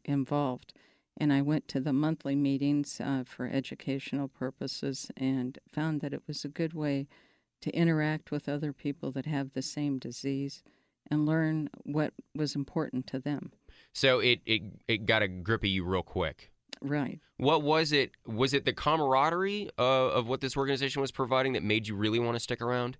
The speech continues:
Speaker 1: The networking and relationships with other people is so strong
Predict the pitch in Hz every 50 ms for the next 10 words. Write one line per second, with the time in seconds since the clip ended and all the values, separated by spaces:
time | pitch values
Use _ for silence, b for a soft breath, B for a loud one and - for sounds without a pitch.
0 | _ _ _ _ _ _ - 156 175 175 165 170 180 180 190 - - 196 196 185
1 | - - 185 175 170 160 147 143 139 131 131 127 127 139 147 151 156 - - 156
2 | 147 139 - - 131 127 - - - - 139 - - 139 147 147 160 160 - _
3 | - 156 151 151 - _ - 131 131 135 - - 135 135 - - - - 156 156
4 | 151 - - - - - - 156 156 147 135 127 123 - 135